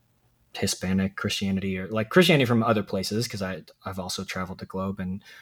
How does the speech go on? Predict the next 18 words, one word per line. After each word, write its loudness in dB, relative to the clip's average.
on 4
missions 4
and 0
things -2
like -4
that. -4
Uh, -4
but -2
it 4
was 2
cool 2
to -2
be 0
like, -2
"Oh, 8
this 6
is 6
uniquely, 2